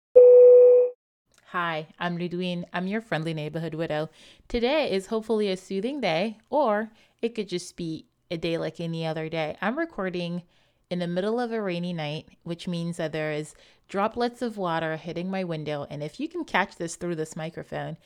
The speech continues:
I do hope that you're listening to this podcast from the comfort of your bed and it is going to rock you to sleep. Thanks for joining again,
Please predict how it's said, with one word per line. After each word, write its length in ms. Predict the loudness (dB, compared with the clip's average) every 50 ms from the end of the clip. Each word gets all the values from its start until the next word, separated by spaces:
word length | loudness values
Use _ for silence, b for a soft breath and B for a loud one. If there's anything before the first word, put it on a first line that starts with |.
| B B B B B -8
I 100 | -6 -4
do 160 | -4 -4 -4
hope 200 | -4 -4 -4 -2
that 120 | -2 -2
you're 120 | -2 -2 -4
listening 340 | -4 -6 -6 -6 -8 -8
to 80 | -8 -10
this 180 | -10 -12 -12 -10
podcast 600 | -8 -6 -6 -6 -6 -6 -6 -6 -6 -8 -8 -8
from 380 | -6 -4 -4 -4 -6 -8 -8
the 80 | -10 -10
comfort 420 | -8 -8 -10 -8 -8 -8 -6 -6
of 100 | -6 -6
your 140 | -8 -8 -6
bed 280 | -4 -4 -4 -4 -6 -8
and 100 | -10 -8
it 60 | -8
is 220 | -6 -8 -8 -10 -10
going 300 | -10 -10 -8 -8 -10 -12 -12
to 140 | -12 -12 -10
rock 340 | -8 -8 -8 -8 -8 -10
you 60 | -10 -10
to 100 | -10 -12
sleep. 440 | -12 -12 -12 -12 -12 -14 -18 -20 -20 -20 b b b b b b b b b b b b b b _ _ _ _ _ -4
Thanks 200 | -4 -4 -4 -4
for 160 | -6 -6 -4
joining 380 | -2 -2 -2 -2 -2 -2 -2
again, 480 | -4 -4 -2 -2 -2 -2 -4 -6 -8